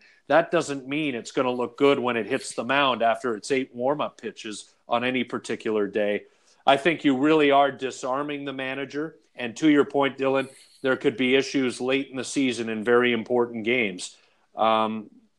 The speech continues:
some people would say, "Well, that's just the power of performance." And you've gotta have guys who can get the job done. But I think as a manager, with the twenty-six roster spots, or as the case will be in September with the twenty-eight roster spots,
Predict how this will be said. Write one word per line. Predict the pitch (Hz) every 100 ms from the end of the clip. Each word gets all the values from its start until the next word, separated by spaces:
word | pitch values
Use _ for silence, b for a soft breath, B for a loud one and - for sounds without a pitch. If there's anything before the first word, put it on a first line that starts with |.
| _ -
some | - 147
people | 151 139 139
would | 139
say, | 165 180
"Well, | 147
that's | 135 139
just | 147 -
the | -
power | 151 151 151
of | 147 -
performance." | 147 165 196 160 - - _ _
And | 123 117
you've | 123
gotta | 143 139
have | 131 143 139
guys | 143 156 151
who | 143
can | 139
get | 139 -
the |
job | 127 131 135 127 139
done. | 185 127 117 - _ _ _ _ _ _ -
But | 131
I | 147
think | 151 156
as | 151
a | 180
manager, | 190 170 127 143 135
with | 110 -
the | -
twenty-six | - 151 160 170 -
roster | 160 156 156 -
spots, | - - 151 147
or | 113
as | 101
the | -
case | 131 131 -
will | 139
be | 143
in | 143
September | - 139 147 143 151
with | 139 143
the |
twenty-eight | 139 - 156 165 143 110
roster | 117 110 - 113
spots, | - - 110 107 -